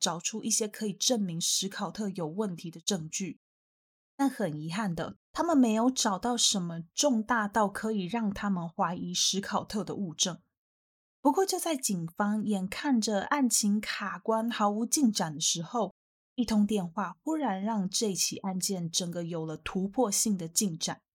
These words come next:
原来，警方收到了一名叫做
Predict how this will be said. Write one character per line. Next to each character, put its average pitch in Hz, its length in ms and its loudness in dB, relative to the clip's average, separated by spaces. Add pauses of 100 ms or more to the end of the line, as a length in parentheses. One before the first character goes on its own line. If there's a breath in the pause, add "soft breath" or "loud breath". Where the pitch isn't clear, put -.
(1000)
原 233 140 2
来， 254 320 2 (120)
警 214 180 4
方 294 160 2
收 311 300 4
到 311 180 4
了 220 140 2
一 208 160 0
名 175 260 2
叫 202 240 2
做 180 200 -2